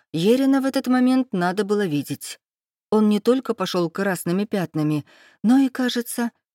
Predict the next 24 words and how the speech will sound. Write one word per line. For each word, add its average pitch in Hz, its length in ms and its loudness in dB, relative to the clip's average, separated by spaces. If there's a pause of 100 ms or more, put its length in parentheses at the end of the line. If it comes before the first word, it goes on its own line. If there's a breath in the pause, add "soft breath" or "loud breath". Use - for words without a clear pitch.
(100)
вот-вот 220 520 0
мог 226 300 0
получить 226 680 -4
инфаркт. 220 800 -4 (480)
Я 180 180 0
даже 175 240 -2
забеспокоилась 170 960 -4
о 190 60 -4
его 185 260 -2
здоровье. 156 600 -4 (380)
На 190 120 2
минуточку, 165 760 0 (180)
пока 180 260 -4
он 240 280 2
не 233 100 2
открыл 165 420 -4
рот. 151 420 -8 (1040)
"Драконы — 170 920 2 (480)
самые 170 680 2
честные 185 760 0
и 202 160 -2
порядочные 185 1000 4
люди 196 440 2
Арканоса. 202 920 0